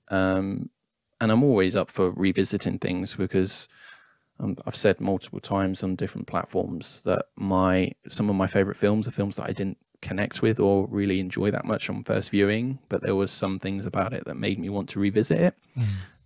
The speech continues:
Speaker 1: And then they end up being some of my favorite films and something with it clicks with me, and then I end up loving them, which I think is a very weird thing in itself. Like,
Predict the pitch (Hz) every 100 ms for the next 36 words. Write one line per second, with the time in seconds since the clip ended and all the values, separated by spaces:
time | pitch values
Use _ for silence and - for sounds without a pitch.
0 | _ - 113 107 104 107 104 - - 107
1 | 104 101 101 107 98 98 92 95 98 85
2 | 113 90 92 92 98 95 - - 98 92
3 | - - - - 113 - 104 110 98 98
4 | 98 98 101 101 98 101 117 101 92 82
5 | 80 110 _ _ _ _ - 104 - 110
6 | 98 98 101 - - - 69 - - _
7 | - 107 107 101 98 - 101 95 90 90
8 | - 107 90 92 - - 92 87